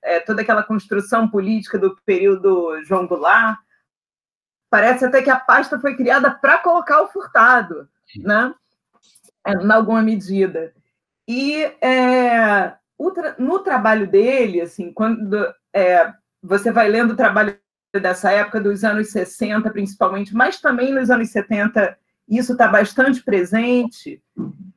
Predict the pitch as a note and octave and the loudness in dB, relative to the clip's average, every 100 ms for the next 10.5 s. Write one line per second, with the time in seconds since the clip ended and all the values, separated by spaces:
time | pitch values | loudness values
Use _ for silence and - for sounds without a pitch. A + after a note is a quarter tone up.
0 | _ - G3+ - - C4 B3+ - A3 C4 | _ 0 2 2 0 0 0 2 2 2
1 | - B3 B3+ - C#4 B3+ D4 - B3 A#3 | -2 -2 -2 0 2 2 0 -2 -2 0
2 | C4+ C#4 - A#3+ G#3 - A3+ A3+ A3 F3 | 0 -2 -4 -4 -4 -4 -2 0 -2 -4
3 | - - G3+ G3 F#3+ A#3+ A#3+ A3 A3 A3+ | -12 -6 -4 -2 -2 0 2 0 -2 -6
4 | - A#3 A3+ A3 G#3+ G#3+ G#3 G3+ G3 F3+ | -4 -2 0 2 0 0 2 4 6 4
5 | E3 D#3+ D3+ - F#3 G3 G3+ G3 F#3 A3 | 2 -6 -16 -14 -4 -2 2 2 2 -2
6 | A3 - F#3+ G3 F#3 A3+ G3+ F#3+ G3+ A3 | -2 -2 0 2 0 0 0 2 2 2
7 | G3+ G3+ C#4 D#4+ D4+ A#3 G#3+ A3 G3 G3+ | 0 0 -2 -2 -2 0 0 0 0 -2
8 | A3 A#3 F3+ F#3 F#3+ A3 G3+ F#3+ - F#3 | -2 -2 -2 -2 -2 -4 -2 -2 2 2
9 | E3+ G#3+ A#3 F#3+ E3 - _ _ _ _ | 2 0 2 2 0 -2 _ _ _ _
10 | _ F3+ F#3 F#3 F3+ | _ 4 4 4 4